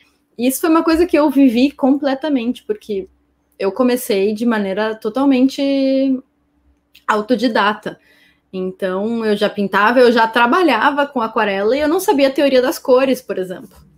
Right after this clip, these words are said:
Eu fui aprender teoria das cores depois que eu já trabalhava, sabe? E isso é uma coisa básica que a gente, que só vai melhorar nosso trabalho. Então, eu acho que sim, foca nos fundamentos e aí depois já tenta desenvolver um pouquinho mais, que vai ser mais fácil.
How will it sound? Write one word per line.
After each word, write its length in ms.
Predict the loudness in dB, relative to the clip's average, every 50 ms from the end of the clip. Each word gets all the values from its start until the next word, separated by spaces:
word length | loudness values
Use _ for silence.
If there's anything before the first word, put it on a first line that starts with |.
| _ _ _ _ _ _ -16
Eu 100 | -14 -8
fui 160 | -4 -2 -2
aprender 340 | -2 -2 -2 -2 0 0 -2
teoria 260 | 0 -2 -2 -2 -2
das 160 | -4 -4 -6
cores 840 | -6 -6 -4 -4 -2 -2 -4 -4 -4 -6 -6 -8 -8 -10 -14 -16 -18 _ -14 -10 -8 -8 -8 -4
depois 420 | -2 0 0 0 2 2 2 2 2
que 80 | 2
eu 40 | 0
já 100 | 2 2
trabalhava, 640 | 2 2 2 2 2 2 0 0 -2 -2 -2 -4 -6
sabe? 320 | -6 -6 -8 -8 -8 -10 -14 _ _ _ _ _ _ _ _ -2
E 120 | 0 2
isso 140 | 2 2 2
é 40 | 0
uma 100 | 0 0
coisa 240 | 0 0 0 0 -2
básica 640 | -2 0 0 2 2 2 0 0 -2 -2 0 0 0 -2 -2 -4
que 100 | -4 -2
a 80 | -2 0
gente, 440 | 0 -2 -2 -2 -4 -4 -4 -6 _ _ _ _ _ _ _ _ _ _
que 100 | -12 -4
só 140 | -2 0 2
vai 140 | 2 2 2
melhorar 360 | 4 4 4 4 4 2 2
nosso 200 | 0 -2 -4 -6
trabalho. 400 | -6 -6 -6 -6 -8 -12 -12 -14
Então, 240 | -14 -12 -10 -8 -6
eu 80 | -6 -4
acho 220 | -6 -6 -8 -8
que 80 | -10 -10
sim, 320 | -10 -10 -12 -12 -12 -14 _ _ _ _
foca 340 | -6 -4 -4 -2 -2 -4 -6
nos 160 | -6 -6 -6
fundamentos 880 | -6 -4 -2 -2 -2 -2 -2 -2 -2 -2 -4 -6 -10 -14 -16 -16 -18 -20 _ _ _ -20 -20 -20 -20 _ _ _ _ _ _ _ -2
e 140 | 0 2 4
aí 200 | 4 4 4 4
depois 640 | 2 0 2 2 2 2 4 4 4 4 2 2 0
já 120 | -2 -2
tenta 360 | -2 0 0 -2 -2 -2 -4
desenvolver 560 | -6 -2 2 2 2 2 2 0 -2 -2 -4 -6
um 80 | -6
pouquinho 320 | -8 -10 -10 -10 -10 -8 -8
mais, 340 | -8 -8 -10 -12 -12 -14 -10
que 160 | -6 -4 -2
vai 140 | -2 -2 -2
ser 120 | -2 -2 0
mais 220 | 0 0 0 0
fácil. 540 | -2 -2 -2 -4 -6 -10 -10 -4 -2 -2